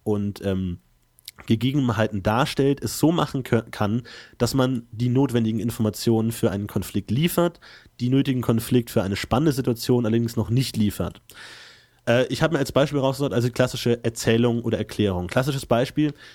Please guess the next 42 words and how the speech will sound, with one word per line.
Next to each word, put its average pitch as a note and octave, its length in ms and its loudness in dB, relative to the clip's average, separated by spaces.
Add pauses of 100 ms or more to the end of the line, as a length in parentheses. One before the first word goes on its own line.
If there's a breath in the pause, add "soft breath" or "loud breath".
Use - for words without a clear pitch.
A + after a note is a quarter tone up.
(140)
äh, A2+ 140 0
man A2 340 -2
sitzt D3+ 200 0
einem B2+ 160 4
N D#3 140 2
S D#3+ 120 0
C D3+ 200 4
gegenüber, C#3 600 0
der A#2+ 460 0
Handschuhe C3 400 2
trägt - 480 -4 (380 loud breath)
und A#2+ 160 0
später C3+ 320 2
im C#3 100 0
Abenteuer C3+ 400 0
stellt A#2+ 240 0
sich - 160 -8
raus, A2 340 0
dass G#2 100 -4
es G#2 200 -4
relevant A#2 420 2
gewesen A2+ 380 0
wäre, A2+ 220 2
dass A2+ 160 0
dieser A2+ 260 0
Typ A2+ 220 -4
Magier B2+ 420 2
gewesen F#2+ 420 0
ist G#2+ 300 -4
oder G2 120 -2
immer G2+ 120 0
noch G2 140 0
ist - 280 -4 (300 loud breath)
und A2+ 100 -2
man B2 120 0
es - 180 -6
hätte B2 220 0
sehen A#2+ 260 0
können, A#2+ 400 -2 (240 loud breath)
wenn A#2 140 4
man, B2 400 0
ähm, G#2+ 480 -2